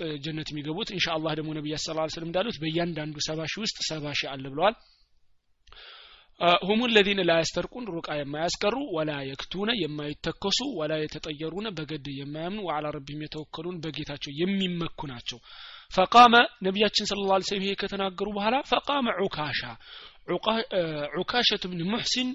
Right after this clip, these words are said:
ሰሐቢይ ነው። እሱ ተነሳና፣ ዑካሸት ብን ሙሕሲን ተነሳና ፈቃለ አለ፣ እ፣ ያ ረሱለላህ፣ አንቱ የአላህ መልእክተኛ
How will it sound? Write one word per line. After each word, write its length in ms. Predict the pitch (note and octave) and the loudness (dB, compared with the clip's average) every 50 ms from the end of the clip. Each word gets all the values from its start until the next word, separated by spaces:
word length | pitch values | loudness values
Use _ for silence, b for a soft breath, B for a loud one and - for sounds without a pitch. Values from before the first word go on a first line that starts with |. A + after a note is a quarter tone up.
| - - | -4 -4
ሰሐቢይ 460 | - - F#3+ - G3 F#3+ F3 G3 F3 F3+ F3 | -2 -2 0 2 2 2 2 0 -2 -2 -2
ነው። 120 | G#3 D#4 G4 B B B B B B B B - | -2 -2 -4 B B B B B B B B -2
እሱ 120 | G3 - C4+ B3+ | 0 0 0 0
ተነሳና፣ 540 | - B3+ B3 A#3 - - G#3 F#3+ E3+ D3+ D3 D3 E3+ - _ _ - D#3 | -2 0 2 2 2 2 2 2 0 -2 -4 -6 -8 -8 _ _ -8 -6
ዑካሸት 480 | E3+ - - A3 G#3+ - - F#3 - F3+ | -4 -2 -2 0 0 0 -2 -4 -6 -6
ብን 140 | E3 F3 F3+ F3 | -6 -4 -2 -2
ሙሕሲን 440 | F#3+ A3+ A3 - - - B3 B3+ A#3+ | -2 -2 -2 -2 -2 -2 -2 -2 -2
ተነሳና 480 | - G3+ G3+ G3 - - F#3 F3+ F3 F3 F#3 B B B B B - | -2 -2 -2 0 0 0 -2 -2 -2 -4 -4 B B B B B -4
ፈቃለ 320 | F3+ F#3 - A3+ A3+ G#3 G#3+ | -4 2 6 8 8 10 10
አለ፣ 200 | A3+ G#3+ G3+ F3+ D3 - - - - _ _ _ B B B B B _ - - - - - | 10 10 10 8 6 2 -2 -10 -20 _ _ _ B B B B B _ -20 -20 -20 -8 -4
እ፣ 60 | F#3+ F#3 F3+ F3 - - | 0 2 2 2 0 2
ያ 160 | G3+ A3+ B3+ C4 B3+ | 4 6 6 8 6
ረሱለላህ፣ 680 | A#3+ G#3 - - G#3+ G3 F#3 D#3 C3+ B2 C3+ E3 E3+ D#3+ - | 4 4 2 -2 -2 -2 -4 -4 -4 -2 -2 -2 -2 -2 0
አንቱ 200 | - G#3 A3+ G#3+ B3 | -2 -2 0 2 4
የአላህ 340 | A#3 G#3+ A3 G#3+ G3 F3 F3 | 6 6 6 6 4 4 2
መልእክተኛ 420 | F3 F3+ F#3 F3 - - E3 E3 | 2 -2 -2 -4 -4 -6 -6 -4